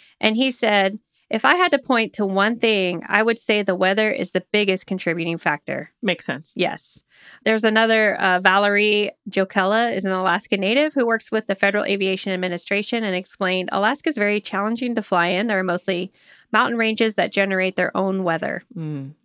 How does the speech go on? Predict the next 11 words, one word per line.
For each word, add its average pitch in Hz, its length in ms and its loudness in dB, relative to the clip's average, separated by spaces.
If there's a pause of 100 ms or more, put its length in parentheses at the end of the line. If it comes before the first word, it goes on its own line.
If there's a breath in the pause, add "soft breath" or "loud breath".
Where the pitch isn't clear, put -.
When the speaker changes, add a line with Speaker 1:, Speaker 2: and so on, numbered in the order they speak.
(140)
Speaker 1:
which 190 180 -6
is - 260 -8
just - 280 -6
weird. 151 440 -2 (220)
"Pilots 247 440 2
need 214 220 -2
current 233 340 2
information 208 540 -2
on 190 100 -2
weather 220 240 2
pa-, 233 300 0